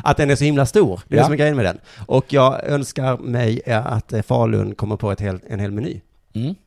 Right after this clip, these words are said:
Speaker 1: Så att de kan köra, "Vad vill du ha, en Falumeny?" Ja, det är alltså en enorm korv, en jättestor pomme, fem liter läsk. Du kan såklart byta pommesen mot en enorm morot. Plusmeny?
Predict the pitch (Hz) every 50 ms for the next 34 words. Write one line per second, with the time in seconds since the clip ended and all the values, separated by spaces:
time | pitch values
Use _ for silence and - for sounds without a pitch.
0 | _ _ _ _ _ - - - 113 - 117 110 - 113 110 104 - 113 107 104
1 | 101 98 98 98 92 - - - - - - _ - 135 135 170 175 151 147 151
2 | 139 147 139 143 139 131 - 165 170 143 120 113 127 180 233 - - 131 135 -
3 | - - 123 127 139 135 - - 110 117 139 180 170 - - 135 147 156 185 214
4 | 196 - 160 160 196 202 208 - _ _ - - 87 90 92 90 - - 156 156
5 | - 180 175 170 143 120 113 131 120 - _ _ _ - - 90 92 104 110 104
6 | - 98 87 62 - - - - - _ - - - - - _ _ - - _
7 | _ _ _ _ _ _ _ _ _ _ _ _ _ _ - - - - - -
8 | - - - 98 90 - - 113 110 - - 117 104 - 117 - - 127 123 104
9 | 104 - 113 104 98 95 - 98 95 - 73 80 90 110 135 - 185 160 143 -
10 | - - 101 101 107 - - 131 - - - - - - _ _ _ _ _ _
11 | _ _ _ _ _ _ _ _ _ _ _ _ _ - - - - 160 - 147
12 | 143 175 233